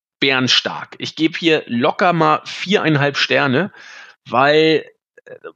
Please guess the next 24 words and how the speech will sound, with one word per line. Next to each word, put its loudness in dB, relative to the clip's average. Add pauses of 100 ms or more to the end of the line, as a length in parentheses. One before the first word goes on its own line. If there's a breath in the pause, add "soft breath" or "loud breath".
(100)
man -4
kann 2
hier -2
auch -8
mehr -2
geben, -12 (140)
ne? 0
Also -2
ich -6
will 6
jetzt 0
hier 2
gar 2
nicht, -2
äh, 0
sagen, 2
dass 2
bei 2
viereinhalb 0
Sternen, -4 (220)
äh, -16
Schluss 2
sein 2
muss. 2